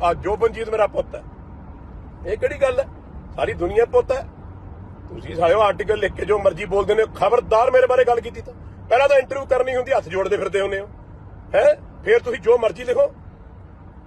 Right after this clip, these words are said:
ਇਸ ਕਰਕੇ ਮੈਂ ਜਿੰਨਾ ਖੁਸ਼ਨਸੀਬ ਬੰਦਾ ਕੋਈ ਵੀ ਨਹੀਂ। ਹਾਂ, ਇਹ ਹੋਰ ਗੱਲ ਹੈ, ਮੈਂ ਆਪਣਾ ਜੀਵਨ ਅਲੱਗ ਹੋ ਕੇ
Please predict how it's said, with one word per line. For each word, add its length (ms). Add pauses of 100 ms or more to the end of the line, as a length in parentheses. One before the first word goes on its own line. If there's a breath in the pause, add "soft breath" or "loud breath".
(600)
ਇਸ 200
ਕਰਕੇ 360
ਮੈਂ 280
ਜਿੰਨਾ 260
ਖੁਸ਼ਨਸੀਬ 480
ਬੰਦਾ 240
ਕੋਈ 240
ਵੀ 100
ਨਹੀਂ। 120
ਹਾਂ, 200
ਇਹ 60
ਹੋਰ 280
ਗੱਲ 200
ਹੈ, 180 (360 loud breath)
ਮੈਂ 200
ਆਪਣਾ 260
ਜੀਵਨ 380 (460)
ਅਲੱਗ 260
ਹੋ 260
ਕੇ 180